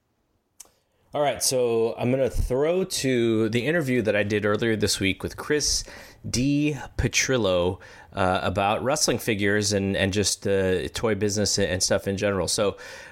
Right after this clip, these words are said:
uh, it'll be, I don't know, about twenty, uh,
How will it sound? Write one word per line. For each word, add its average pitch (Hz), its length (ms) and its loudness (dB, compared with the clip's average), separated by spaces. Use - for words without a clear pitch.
uh, 98 640 2
it'll 127 160 0
be, 120 360 2
I 151 80 0
don't 143 100 2
know, 127 80 2
about - 280 -4
twenty, 151 960 0
uh, 190 140 0